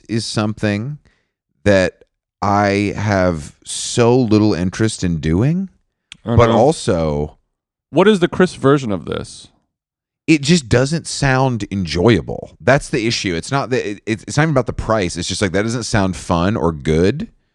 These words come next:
Speaker 2: Mm-hmm.
Speaker 1: and I don't care how hard it was to do. Like, I respect the art form,
Speaker 2: Mm-hmm.
Speaker 1: but that don't mean you get my eight hundred.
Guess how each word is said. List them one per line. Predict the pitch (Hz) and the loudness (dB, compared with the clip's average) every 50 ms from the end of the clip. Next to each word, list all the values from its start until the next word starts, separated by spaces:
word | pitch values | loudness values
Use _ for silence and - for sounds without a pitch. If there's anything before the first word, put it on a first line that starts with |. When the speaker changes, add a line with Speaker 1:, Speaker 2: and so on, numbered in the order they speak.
| _ _ - | _ _ -8
Speaker 2:
Mm-hmm. | 127 123 131 123 117 | -6 -4 -2 0 2
Speaker 1:
and | 110 110 92 | 2 2 4
I | 101 110 | 4 4
don't | 113 113 110 - - | 4 2 0 -2 -6
care | - - 120 113 107 101 98 95 87 | -6 -2 0 2 4 4 4 2 2
how | - 92 98 87 | 0 0 -2 -2
hard | 82 - 98 90 85 82 | 0 0 0 2 2 0
it | 78 - | -2 -4
was | 78 76 73 - - | -6 -6 -6 -8 -10
to | - 80 | -12 -12
do. | - 78 69 53 50 50 - _ _ _ _ - | -10 -10 -10 -10 -12 -14 -16 _ _ _ _ -4
Like, | 127 127 | 0 2
I | 147 | 2
respect | 139 131 - - - - 165 165 - - 110 | 2 2 0 -4 -2 -2 -2 -2 -2 -4 -4
the | 107 104 | -4 -2
art | - 85 101 82 - | -2 -2 -4 -4 -6
form, | - - 147 156 165 185 202 208 - - | -8 -8 -6 -6 -6 -8 -10 -12 -10 -8
Speaker 2:
Mm-hmm. | 131 135 127 123 117 117 123 120 - _ _ - | -4 -2 -2 0 -2 -2 -4 -6 -10 _ _ 2
Speaker 1:
but | 117 104 95 98 104 104 - - | 2 2 2 -4 -12 -14 -2 0
that | 127 131 127 | 2 2 2
don't | 131 123 117 | 0 -4 -4
mean | 123 123 | -4 -4
you | 117 113 | -4 -2
get | 98 120 110 98 | -2 -2 -2 0
my | 101 98 82 | 0 -2 0
eight | 92 95 87 | -2 -6 -4
hundred. | 95 101 92 80 65 62 50 - | -4 -4 -4 -4 -6 -10 -12 -14